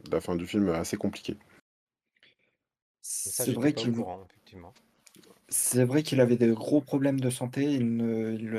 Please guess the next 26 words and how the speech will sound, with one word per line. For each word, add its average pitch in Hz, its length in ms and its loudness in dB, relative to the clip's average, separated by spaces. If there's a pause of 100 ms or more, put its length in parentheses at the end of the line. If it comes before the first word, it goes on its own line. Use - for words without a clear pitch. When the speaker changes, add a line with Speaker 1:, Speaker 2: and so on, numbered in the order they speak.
(100)
Speaker 3:
il 120 60 -2
vomissait 120 440 0
beaucoup. 127 340 -6 (640)
Speaker 1:
Mhm. 95 240 -2 (540)
Speaker 3:
Euh, 117 840 2 (3250)
ensuite, 147 520 -2
euh, 127 200 6
c'est, 120 520 0
je 120 160 0
pense 143 280 -4
que, 117 300 0
que, 117 280 -2
qu'il 120 220 -2
avait 123 180 4
aussi, 127 380 2
euh, 117 380 2
quelque 117 320 -2
chose 143 280 -4
qui, 113 360 -4
qui, 113 340 -8
qui - 140 -8
était, 120 220 0
euh, 113 120 2 (440)
à 127 100 0
travers 120 340 2
lui. 127 160 0